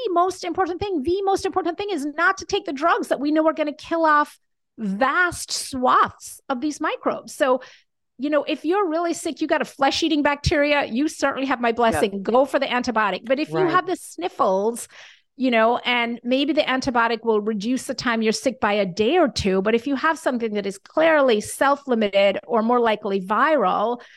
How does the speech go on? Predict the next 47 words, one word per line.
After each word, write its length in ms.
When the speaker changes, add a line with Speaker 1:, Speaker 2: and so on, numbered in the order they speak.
Speaker 1:
you 140
know, 240
again, 640
think 380
about 680
if 200
you're 120
stuffed 480
up, 240
taking 380
a 80
steam 360
shower, 340
putting 300
your 100
head 260
over 300
some, 380
some 220
steaming 440
water, 280
think 260
about 200
Speaker 2:
Yeah. 60
Speaker 1:
taking 280
a 60
decongestant, 920
think 200
about, 540
you 100
know, 220
all 220
the 100
things, 400
going 220
for 140
a 40
walk 320
out 160
in 100
nature, 320
deep 280
breathing, 460
all 200
that, 180
you 60
know, 180